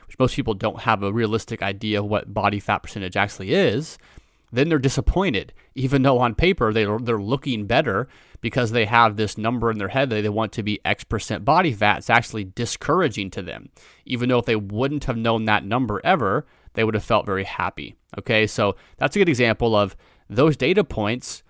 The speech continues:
Well, they're not, they're not bad. They're just not really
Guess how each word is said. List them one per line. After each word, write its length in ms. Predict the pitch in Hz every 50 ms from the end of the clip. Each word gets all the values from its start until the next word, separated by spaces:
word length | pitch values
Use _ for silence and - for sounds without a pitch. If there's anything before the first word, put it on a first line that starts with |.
| _ _ -
Well, 100 | 180 190
they're 120 | 185 190
not, 280 | 208 214 208 - - _ _ _ - -
they're 120 | 120 123
not 380 | 131 139 139 135 127 117 - - _ _ _ _ _ _ _ -
bad. 520 | - 92 98 135 170 147 107 120 151 156 - _ -
They're 120 | - 151
just 180 | 156 202 165 -
not 180 | 185 190 185
really 220 | - 156 156 165